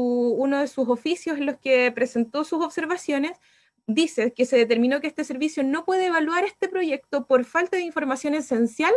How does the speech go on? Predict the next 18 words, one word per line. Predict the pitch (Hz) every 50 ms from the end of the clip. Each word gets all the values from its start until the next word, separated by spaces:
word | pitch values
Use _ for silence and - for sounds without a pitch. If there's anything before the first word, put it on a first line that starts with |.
| 508 - - _ _ -
que | - 277
permita | 240 269 262 269 277 294 302 302 294
descartar | 311 - - - 381 381 - 339 339
los | 330 339 285
efectos, | 277 285 339 330 - 359 339
características | - 320 294 247 - 254 302 311 - 320 311 294 277
o | 262
circunstancias | - 320 - - 339 320 311 330 330 330 330 359 359 359 _ _ _ _ -
que | 269 226
permitan | 247 240 254 285 262 302 285
establecer | 285 269 - 247 233 240 240 - 330 330
si | - 302
el | 277
impacto | 254 247 262 294 254 - -
es | - 262 -
significativo | 269 254 262 254 240 214 220 214 233 233 233 226
o | 185 196 202 190
no. | 196 190 175 -